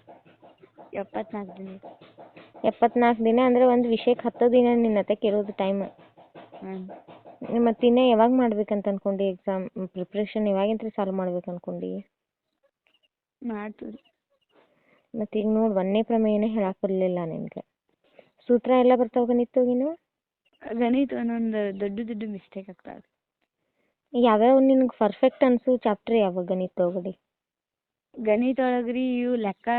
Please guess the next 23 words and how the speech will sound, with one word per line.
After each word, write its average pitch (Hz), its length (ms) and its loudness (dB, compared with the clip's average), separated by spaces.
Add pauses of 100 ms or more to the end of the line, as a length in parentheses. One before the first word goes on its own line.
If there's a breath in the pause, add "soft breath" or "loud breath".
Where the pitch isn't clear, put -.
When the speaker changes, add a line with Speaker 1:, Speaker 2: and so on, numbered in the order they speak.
Speaker 1:
ಹಿಂಗ್ 220 320 -6
ಲೆಕ್ಕ 190 280 -8 (680)
ದೂರ 240 300 0
ಸೂತ್ರ 233 360 -6
ಹೇಳಿದಾರ್ರಿ. 220 720 -4 (1300)
Speaker 2:
ದೂರ 262 220 -2 (200)
ಸೂತ್ರ 294 320 -2
ಗಣಿತ 269 380 0
ಒಳಗ? 233 280 0
ಹಾ. 220 400 -4 (540 soft breath)
Speaker 1:
ದೂರ 233 160 2
Speaker 2:
ಇದ್ರೊಳಗಡೆ? 214 400 6
Speaker 1:
ಕಣ್- 190 120 0
Speaker 2:
ಹಾ, 214 300 0
ಹಾ, 190 220 -4
ಹಾ, 196 140 -8
ಹಾ. 185 160 -12 (720)
Speaker 1:
ಅದ 208 240 -2 (160)
ಅವೆಲ್ಲ 220 300 4
Speaker 2:
ನಿರ್ದೇಶಾಂಕ 226 600 6
Speaker 1:
ದೂರ 214 80 8
Speaker 2:
ರೇಖಾ 202 260 2
ಗಣಿತ? 185 340 0